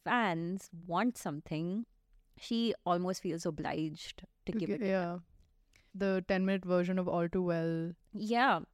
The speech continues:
Speaker 2: I think that, like, plays into, like, creative decisions that she makes for sure, which I think is definitely, it's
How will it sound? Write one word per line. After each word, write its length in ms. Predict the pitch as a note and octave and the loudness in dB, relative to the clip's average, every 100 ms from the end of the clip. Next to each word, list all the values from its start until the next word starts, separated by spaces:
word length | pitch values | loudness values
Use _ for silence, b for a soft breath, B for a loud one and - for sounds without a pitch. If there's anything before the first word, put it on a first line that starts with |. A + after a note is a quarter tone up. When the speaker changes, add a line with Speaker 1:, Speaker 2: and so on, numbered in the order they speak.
| _ _ _ - | _ _ _ -2
Speaker 2:
I 120 | A3+ | 0
think 180 | B3 C4 | 4 2
that, 140 | A#3+ | 4
like, 180 | A#3+ - | 2 0
plays 280 | G#3+ F#3+ G#3 | 2 2 2
into, 200 | G3+ G#3+ | 2 2
like, 300 | G3+ F#3 - _ | 2 0 -6 _
creative 420 | - G#3 F3+ G3+ | 0 2 2 2
decisions 460 | F#3+ F#3 F#3 F#3 F#3+ | 0 0 0 0 -2
that 100 | F3+ | -2
she 120 | G3 | 0
makes 340 | F#3 F3 E3+ - | 0 0 -4 -4
for 160 | F#3 | -2
sure, 500 | E3+ - E3+ - A#3+ - _ _ _ _ | -2 -4 -4 -4 -8 -10 _ _ _ _
which 160 | B3 C4+ | 4 6
I 80 | |
think 220 | C4 D4 D#4+ | 6 4 2
is 80 | |
definitely, 840 | A#3+ G#3+ A#3+ B3 B3 A#3+ A#3 A3+ - _ _ _ _ - | 4 2 2 0 2 2 2 0 -4 _ _ _ _ 0
it's 180 | B3 | 0